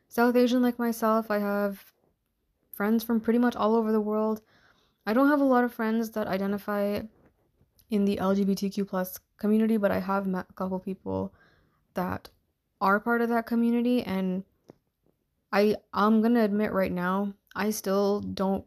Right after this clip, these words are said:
feel like I know enough about the L G B T Q plus community just because I don't really have ex-, a lot of experience with people, like, in that community, and I haven't met a lot of people in that community. I don't have strong enough relationships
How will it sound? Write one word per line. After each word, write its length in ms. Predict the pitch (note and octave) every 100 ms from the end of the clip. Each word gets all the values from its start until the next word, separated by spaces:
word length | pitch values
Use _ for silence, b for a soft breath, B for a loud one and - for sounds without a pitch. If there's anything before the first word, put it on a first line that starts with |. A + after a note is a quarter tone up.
| _
feel 200 | - F#3
like 220 | F#3+ F#3
I 100 | F3+
know 240 | F3 F3+ F3+
enough 420 | F3 E3+ E3+ -
about 400 | G3+ G#3 G#3 - b b b b
the 120 | G3+ -
L 160 | G3
G 80 | G3+
B 120 | G3+
T 140 | G3 G3+
Q 160 | G#3
plus 340 | G3+ G3+ G3 -
community 400 | G#3 G3+ G3+ G3+
just 180 | F#3
because 240 | - G3 F#3+
I 80 | F3+
don't 180 | F3+
really 180 | G3+ G#3+
have 180 | G#3 G3+
ex-, 220 | F#3+ - - C#4
a 100 | F3+
lot 160 | F3+
of 100 | F#3
experience 800 | F3+ - - F3 F3 F3+ - - b b b b b
with 320 | F3 F#3+ G#3
people, 320 | - A#3 A#3
like, 220 | A#3 A#3 A#3 _ -
in 180 | G#3 A3
that 160 | G#3
community, 580 | - A3+ A3+ A3+ A#3 A#3+ - _ -
and 80 | F#3
I 40 |
haven't 320 | F#3 F#3+ G3
met 240 | F3+ F3 -
a 60 |
lot 160 | G3 G#3
of 80 | G#3
people 340 | G#3+ G#3 G#3+
in 100 | G#3
that 120 | G3+
community. 300 | - G#3 G#3
I 40 | G3
don't 180 | F#3 F#3
have 160 | F#3+
strong 260 | - F#3 F#3
enough 220 | F#3 -
relationships 640 | F3 E3+ E3+ F#3 F#3 -